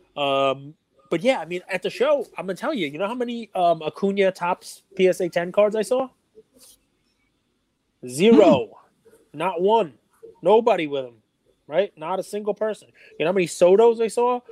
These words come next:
Speaker 1: One Chrome, one paper.
Speaker 2: Is that
Speaker 1: You
Speaker 2: because
Speaker 1: know?
Speaker 2: it was mostly N B A?
Speaker 1: Oh, I think probably because people don't wanna sell 'em at the price that they're at now because these are dealers who were probably looking to sell 'em for three hundred dollars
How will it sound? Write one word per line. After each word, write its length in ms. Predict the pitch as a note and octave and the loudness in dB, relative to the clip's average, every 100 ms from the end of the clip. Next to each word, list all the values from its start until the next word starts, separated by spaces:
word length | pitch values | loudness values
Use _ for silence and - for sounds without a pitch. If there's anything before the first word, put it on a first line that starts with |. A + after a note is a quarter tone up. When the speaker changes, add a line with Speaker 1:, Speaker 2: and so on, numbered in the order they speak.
| _ | _
Speaker 1:
One 240 | D3+ F#3 F3+ | -4 -2 -2
Chrome, 500 | - G3 F#3+ E3 C3 | 0 0 0 -6 -10
one 200 | D3 E3+ | -8 -6
paper. 480 | - D#3+ - - _ _ _ _ - _ | -4 -6 -6 -20 _ _ _ _ -20 _
Speaker 2:
Is 100 | A2+ | 0
that 120 | D3 | 2
Speaker 1:
You 60 | D3 | 4
Speaker 2:
because 180 | D#3+ C#3+ | 4 4
Speaker 1:
know? 60 | |
Speaker 2:
it 40 | C3+ | 4
was 100 | B2+ | 2
mostly 340 | C3+ C3+ C3+ | -2 2 2
N 140 | B2 | 4
B 140 | A#2+ A2+ | 4 4
A? 360 | A2+ A2+ - - - _ _ | 4 0 -10 -18 -20 _ _
Speaker 1:
Oh, 100 | E3+ | -14
I 100 | C#3 | -14
think 340 | - - E3 - | -12 -8 -8 -12
probably 720 | - - D#3 C3+ B2+ A#2+ A#2+ | -8 0 0 0 -4 -6 -10
because 440 | - A#2+ B2+ B2 A#2 | -12 -2 -2 -2 -4
people 280 | - C3 B2+ | -6 -4 0
don't 200 | B2+ B2 | 2 2
wanna 160 | A#2+ | -4
sell 260 | - C#3 D3+ | 0 2 2
'em 80 | B2 | -2
at 120 | A#2+ | -8
the 80 | - | 0
price 280 | C3 C3 - | 2 2 -2
that 120 | A#2+ | -6
they're 140 | A#2 | 0
at 180 | D3 - | 0 0
now 240 | A2 A2 | -6 -8
because 300 | B2 C3 B2+ | -10 -6 -6
these 180 | C3 C3 | -6 -12
are 20 | |
dealers 440 | A2+ B2+ C#3+ B2+ A2+ | -12 -4 -2 -4 -10
who 80 | A#2+ | -18
were 120 | A#2+ | -4
probably 400 | C3+ B2 B2 C3 | -4 -4 -2 0
looking 220 | C3 C3+ | 0 -6
to 60 | A#2 | -2
sell 220 | C3+ C3+ | -2 -2
'em 60 | |
for 120 | B2 B2+ | -6 -12
three 240 | C3+ C#3 | -4 -2
hundred 240 | C3+ C3 | -2 -6
dollars 500 | A#2+ C3 C#3 A#2+ A#2+ | -2 0 0 -2 -10